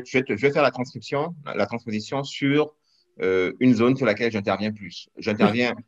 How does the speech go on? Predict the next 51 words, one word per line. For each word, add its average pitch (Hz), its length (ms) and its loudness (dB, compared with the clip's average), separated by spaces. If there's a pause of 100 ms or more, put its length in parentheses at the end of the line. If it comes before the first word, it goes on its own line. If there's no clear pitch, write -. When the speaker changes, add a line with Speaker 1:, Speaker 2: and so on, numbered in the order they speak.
Speaker 1:
de 98 80 -6
temps 123 160 0
en 104 60 0
temps, 113 100 -2
je 104 80 -4
recrute 101 220 -4
en 92 60 -2
Afrique 90 200 -8
de 95 60 -2
l'Est, 127 340 -2 (200)
Speaker 2:
Mhm. 190 200 2
Speaker 1:
euh, 87 320 2
mais 90 140 -2
c'est 107 100 -4
pas 117 120 0
la, 98 120 2
ma 90 220 -4
zone 101 180 0
de, 85 160 0
de 85 100 -6
prédilection, 85 540 -8 (200)
en - 80 -16
toute 85 140 -18
honnêteté. 73 300 -12
Donc, 82 160 -10
c'est 92 60 -12
plutôt 101 200 -4
l'Afrique 101 220 -2
de 92 80 -2
l'Ouest 98 240 0
et 110 60 -10
l'Afrique 101 180 -10
centrale. 80 340 -10 (600)
Et, 131 320 6
euh, 110 140 4
sur 180 180 0
les 143 140 4
postes 170 480 0
pour 120 180 -2
lesquels 113 300 2
je 101 80 -6
recrute, 95 520 -2 (180)
Speaker 2:
Mhm. 196 280 -4 (840)
Speaker 1:
c'est 98 160 -8
pas 120 100 2
déterminant 95 500 -2 (640)
Speaker 2:
Ok. 170 320 0
Speaker 1:
que 110 100 0
les 110 180 4
personnes 120 460 2 (100)
connaissent, 113 480 2